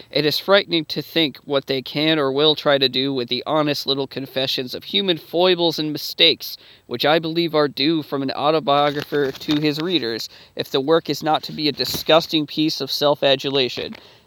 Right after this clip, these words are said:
Looking at you, David Duke, author of A Disgusting Piece of Self-Adulation, as we covered previously. Ro-,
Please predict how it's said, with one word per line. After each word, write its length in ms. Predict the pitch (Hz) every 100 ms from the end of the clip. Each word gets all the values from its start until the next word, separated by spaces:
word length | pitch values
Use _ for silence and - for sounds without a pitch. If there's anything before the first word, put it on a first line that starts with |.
| -
Looking 220 | - 156
at 120 | 165
you, 140 | 190 151
David 340 | 131 123 113
Duke, 240 | 120 127
author 400 | - 127 127 123
of 80 | 123
A 100 | 120
Disgusting 560 | 117 123 - 123 - 120
Piece 300 | 131 123 117
of 80 | -
Self-Adulation, 840 | 123 113 117 110 113 107 127 143
as 200 | 117 -
we 80 | 107
covered 320 | 120 110 110
previously. 560 | 120 107 117 - 139 160 - - - _ - - _ _ _ _ _ _ -
Ro-, 200 | 170